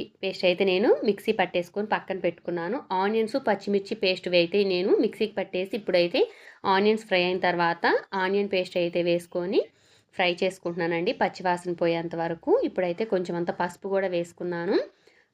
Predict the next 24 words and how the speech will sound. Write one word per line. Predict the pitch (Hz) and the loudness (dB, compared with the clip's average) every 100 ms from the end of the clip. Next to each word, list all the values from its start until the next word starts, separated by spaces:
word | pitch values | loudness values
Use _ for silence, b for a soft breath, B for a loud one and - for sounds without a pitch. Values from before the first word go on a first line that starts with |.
| - | -4
పసుపు | 190 180 208 | -4 -2 0
కూడా | 214 202 | 0 0
వేసుకున్న | 185 180 190 185 | -2 -4 -6 -6
తర్వాత | 185 165 170 165 | -2 -2 -2 -2
మనం | 170 170 208 208 | -2 -2 -2 0
దీనిలోకి | 175 180 170 170 311 539 B B B - | 0 2 2 2 -2 -2 B B B -10
ఈ | 180 185 185 - - - _ - 175 | -6 -6 -8 -16 -14 -14 _ -12 -6
ఆనియన్ | 185 214 220 | 0 0 2
పేస్ట్ | 196 190 | 0 0
అనేది | 180 180 202 | 0 0 0
మంచిగా | 220 180 196 208 | 0 -2 0 0
ఫ్రై | 208 180 170 | 0 2 4
అవ్వాలన్నమాట. | 180 175 165 160 165 160 208 | 2 2 -2 -2 -2 0 0
కలర్ | 208 190 185 | 2 2 2
చేంజ్ | - 175 170 | 2 0 2
అయిన | 165 | 0
దాకా. | 165 165 220 | -2 -4 -4
చూసారు | 226 233 226 190 | -4 -2 0 2
కదండి, | 180 180 190 | 2 2 0
కలర్ | 220 175 175 | 2 2 0
చేంజ్ | - 170 175 | 0 0 2
అయింది. | 175 196 | 2 0
ఇప్పుడైతే | 196 185 180 196 | 0 2 2 0
మనం | 185 202 | -2 0